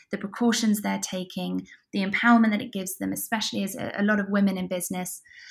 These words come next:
Um, that video was then picked up by magazines, by publishers, um, with the campaign of Bring Beauty Back. And the, the kind of momentum behind this, because it was community generated, was, was vast,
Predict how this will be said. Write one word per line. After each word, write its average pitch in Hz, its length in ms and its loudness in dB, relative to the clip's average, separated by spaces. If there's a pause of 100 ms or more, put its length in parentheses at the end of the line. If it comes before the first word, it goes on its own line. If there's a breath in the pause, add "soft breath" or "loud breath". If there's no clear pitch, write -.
(160 loud breath)
Um, 214 460 4
that 240 280 4
video 214 360 2
was 196 160 -4
then 190 160 -4
picked - 280 -8
up - 180 -2
by 185 160 -2
magazines, 208 580 2
by 185 140 -6 (100)
publishers, 208 760 0
um, 190 140 -4
with 185 120 -4
the 185 100 -8
campaign 202 440 0
of 185 140 -8
Bring 208 200 4
Beauty 196 340 -2
Back. 190 280 -2 (580 soft breath)
And 208 400 6 (840)
the, 220 360 2
the 220 140 0
kind 220 240 0
of 214 100 0
momentum 233 720 8
behind 185 320 -4
this, 185 180 -6
because 247 460 0
it 247 100 0
was 220 140 0
community 202 540 0
generated, 110 760 -2 (480 loud breath)
was, 202 480 2
was 196 200 -2
vast, 175 480 -4